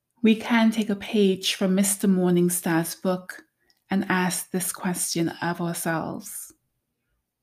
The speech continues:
It's vital to invest the time to understand our desires, our truest desires, not those that we've been told we should have.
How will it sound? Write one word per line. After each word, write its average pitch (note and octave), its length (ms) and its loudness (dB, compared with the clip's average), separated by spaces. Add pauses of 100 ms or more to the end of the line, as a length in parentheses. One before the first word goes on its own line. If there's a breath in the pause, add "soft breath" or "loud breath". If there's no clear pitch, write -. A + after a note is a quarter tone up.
(1080)
It's G#3 240 0
vital A#3 440 6
to A#3+ 160 4
invest G3 480 4
the G3+ 100 0
time F#3+ 480 0
to G3 120 -2
understand F3 680 2
our E3 120 -4
desires, E3 960 -6 (960 soft breath)
our G3 100 2
truest G3+ 640 2
desires, D#3+ 840 -4 (600)
not G#3 320 2
those G3 380 6
that F#3+ 160 0
we've F3+ 240 0
been F3+ 160 0
told F3+ 640 -2 (240)
we F3+ 120 0
should F3+ 240 -4
have. E3+ 520 -8